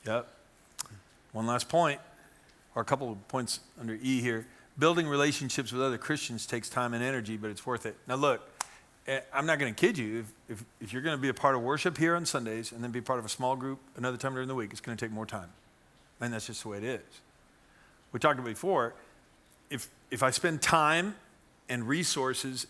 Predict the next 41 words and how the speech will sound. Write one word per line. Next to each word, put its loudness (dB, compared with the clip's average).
and -6
focus, 2
and -4
I 0
spend 2
that 4
on -4
getting -4
closer 0
to -6
Jesus, -2
well, -2
then 0
I'm -2
gonna 0
yield -2
more -4
fruit. -4
If 2
I 8
put 2
my 2
time 0
and -6
focus 0
and -6
resources -2
into -4
getting 2
more 0
money 0
or 0
whatever 2
it 4
is, 0
I 8
may 6
well 6
succeed 2
in 2
that. 6